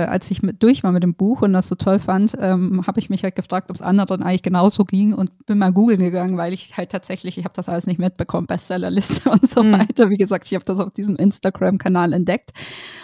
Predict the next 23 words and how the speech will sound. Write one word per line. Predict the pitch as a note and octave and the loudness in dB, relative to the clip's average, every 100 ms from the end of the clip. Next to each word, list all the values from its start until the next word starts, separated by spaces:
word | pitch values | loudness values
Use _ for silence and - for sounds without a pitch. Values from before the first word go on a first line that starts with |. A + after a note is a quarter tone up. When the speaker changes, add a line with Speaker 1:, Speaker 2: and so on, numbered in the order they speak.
| - | -2
Speaker 1:
Und | G3+ | 4
was | F#3 - | 4 6
mich | A3 D4+ | 6 6
dann | A#3 | 2
so | G#3+ | 4
ein | G3 | 4
bisschen | G#3+ - A3+ | 4 2 2
überrascht | F#3 F#3 F3 F#3 - - | 2 2 2 0 0 -2
hat, | F3+ - | -4 -2
tatsächlich, | F#3+ F3+ - F#3 F#3+ G3+ | -4 -4 -2 -4 -2 -4
dass | - F3+ - | -2 -4 -2
es | F#3+ | -4
in, | - F#3 F#3 - - - _ _ _ - | 0 2 2 0 -20 -20 _ _ _ -6
dass | E3+ - | -6 -4
viele | - G#3+ G#3+ G3+ | -4 -2 -2 -4
Rezensionen, | F#3 - E3+ - F#3 A3 | -6 -8 -10 -6 0 2
vor | A#3 - | 2 2
allem | F3 | 2
auch | E3+ F#3 | 2 0
jetzt | E3+ | -2
in | F3 | 2
den | E3 | 2
Zeitungen, | - E3+ G3+ - F#3+ F3 F#3+ | 0 -2 -2 0 2 2 2